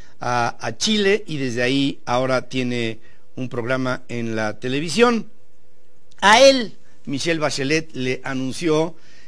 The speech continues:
que pediría la renuncia, que había, había pedido la renuncia de todo su gabinete ante una crisis de credibilidad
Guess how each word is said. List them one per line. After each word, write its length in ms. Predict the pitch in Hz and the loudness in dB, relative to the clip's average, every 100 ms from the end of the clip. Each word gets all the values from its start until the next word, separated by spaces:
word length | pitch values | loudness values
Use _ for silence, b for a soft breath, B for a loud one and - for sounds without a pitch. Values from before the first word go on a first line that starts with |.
| B | B
que 160 | - 135 | -2 -2
pediría 800 | - 147 143 160 208 202 196 - | 2 2 2 0 2 2 2 -2
la 200 | 147 139 | -4 -2
renuncia, 520 | 139 139 165 143 151 151 | -2 -2 -2 -2 -2 -2
que 120 | 139 | -4
había, 320 | 135 208 165 - - | -2 -4 -4 -8 -4
había 320 | 147 214 151 | -4 -4 -4
pedido 380 | 175 269 269 151 | -4 -2 -2 -2
la 100 | 127 | -2
renuncia 340 | 135 143 143 | -2 -4 -4
de 120 | 113 | -4
todo 340 | 104 208 220 185 | -4 -2 0 0
su 120 | 156 | -2
gabinete 420 | 123 127 147 160 | -2 -2 -2 -2
ante 180 | 143 151 | -4 -4
una 160 | 147 | -4
crisis 340 | - 165 156 143 | -4 -6 -4 -2
de 140 | 127 | -2
credibilidad 800 | 127 127 120 117 113 135 233 - | -2 -4 -4 -6 -2 0 0 -2